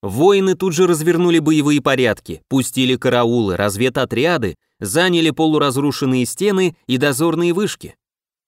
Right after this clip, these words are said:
Инженеры встали у выбитых ворот заставы, вот только разворачивать свою мастерскую не торопились.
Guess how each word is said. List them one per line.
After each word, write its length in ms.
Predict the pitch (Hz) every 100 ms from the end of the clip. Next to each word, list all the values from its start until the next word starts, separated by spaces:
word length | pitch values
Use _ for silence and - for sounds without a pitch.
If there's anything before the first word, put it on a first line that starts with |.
| _ _ -
Инженеры 600 | 139 147 202 226 254 226
встали 360 | - 202 208
у 100 | 190
выбитых 500 | 165 185 170 170 147
ворот 280 | 147 151 151
заставы, 640 | 123 127 - 170 165 160 120 _ _
вот 280 | - 120 127
только 300 | 156 147 151
разворачивать 680 | 143 135 151 196 190 180 180
свою 300 | - 160 156
мастерскую 680 | 143 - 131 - 135 127 117
не 120 | 113
торопились. 760 | 113 104 - 101 82 - -